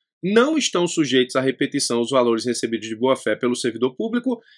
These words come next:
em decorrência de errônea ou inadequada interpretação da lei por parte da administração." Você só precisa hoje entender a existência da súmula setenta e um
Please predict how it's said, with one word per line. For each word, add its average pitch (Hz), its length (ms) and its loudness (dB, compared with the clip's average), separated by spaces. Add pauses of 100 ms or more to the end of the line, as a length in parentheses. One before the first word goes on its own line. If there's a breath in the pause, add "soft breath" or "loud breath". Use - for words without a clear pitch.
(100)
em 190 120 4
decorrência 185 500 2
de 165 100 0
errônea 165 520 2
ou 175 100 4
inadequada 170 540 2
interpretação 151 640 -2
da 143 100 0
lei 127 160 2
por 143 200 -6
parte 127 220 -2
da 135 80 -2
administração." 135 760 -6 (420 soft breath)
Você 254 220 6
só 349 160 6
precisa 170 600 0
hoje 165 520 6
entender 160 520 4
a 127 80 4
existência 160 500 -2
da 185 100 0
súmula 139 300 -2
setenta 117 400 -2
e 110 140 0
um 185 180 0